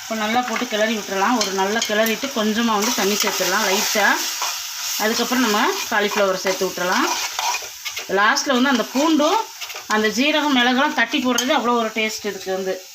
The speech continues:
இப்போ கொஞ்சமா தண்ணி சேர்த்துக்கலாம் நம்ம மொத. இப்போ ஒரே ஒரு கொதி வரட்டும், அதுக்கப்புறம் நம்ம காலிஃப்ளவர் சேர்த்துடலாம். ஒரு கொதி வந்துருச்சு.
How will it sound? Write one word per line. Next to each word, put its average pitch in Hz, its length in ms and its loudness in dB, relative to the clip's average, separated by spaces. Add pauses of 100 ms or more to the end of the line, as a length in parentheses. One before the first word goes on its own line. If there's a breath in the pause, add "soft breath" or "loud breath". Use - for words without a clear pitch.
(680)
இப்போ - 220 -10
கொஞ்சமா 220 380 2
தண்ணி 202 220 0
சேர்த்துக்கலாம் 185 520 0
நம்ம 180 180 0
மொத. 175 180 -2 (2500)
இப்போ - 220 -6
ஒரே 233 200 2
ஒரு 247 160 4
கொதி 233 240 2
வரட்டும், 240 280 2
அதுக்கப்புறம் 220 360 -2
நம்ம 208 160 -2
காலிஃப்ளவர் 202 520 0
சேர்த்துடலாம். 190 480 0 (140)
ஒரு 214 240 0
கொதி 226 240 2
வந்துருச்சு. 214 440 0